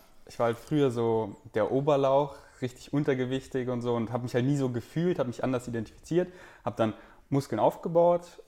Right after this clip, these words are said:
auch rein vegan und so und dann meinen Körper erlangt, in dem ich mich wohlfühle. Und dann aber zu mehr ging's auch immer mehr um meine Gesundheit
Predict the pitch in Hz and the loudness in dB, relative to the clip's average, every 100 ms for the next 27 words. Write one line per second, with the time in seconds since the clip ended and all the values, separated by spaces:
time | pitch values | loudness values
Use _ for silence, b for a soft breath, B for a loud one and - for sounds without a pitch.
0 | _ - 104 - - 117 117 110 117 147 | _ 0 0 0 -2 0 0 2 2 2
1 | 147 147 143 120 113 110 107 110 - 120 | 0 2 2 2 0 0 0 0 2 2
2 | 113 110 107 104 - 107 104 - - 139 | 2 2 0 -4 -6 -4 -4 -8 -2 0
3 | 170 185 190 190 B B 120 127 135 117 | 0 2 0 0 B B 2 4 4 2
4 | 110 - 156 139 127 123 117 117 - 147 | 0 -4 0 0 0 0 0 -4 0 0
5 | 131 123 117 113 113 110 113 135 127 123 | 2 4 2 2 0 0 0 2 4 4